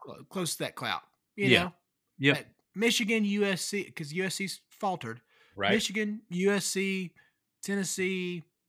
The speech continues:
Speaker 1: There's some other schools you can name in there. That's about the level we are.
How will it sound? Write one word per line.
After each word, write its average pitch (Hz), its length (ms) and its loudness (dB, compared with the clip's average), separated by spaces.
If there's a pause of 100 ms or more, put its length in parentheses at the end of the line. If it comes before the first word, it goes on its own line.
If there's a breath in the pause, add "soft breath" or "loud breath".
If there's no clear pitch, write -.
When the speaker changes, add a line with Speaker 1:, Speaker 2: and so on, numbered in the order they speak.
(280)
Speaker 1:
There's 180 180 -4
some 196 140 -2
other 185 160 -2
schools 165 320 -4
you 156 60 -4
can 156 120 -6
name 147 220 -2
in 143 80 -6
there. 139 360 -2 (680)
That's 156 180 -6
about 156 260 -2
the 143 60 -8
level 135 180 -6
we 120 120 -4
are. 101 180 -6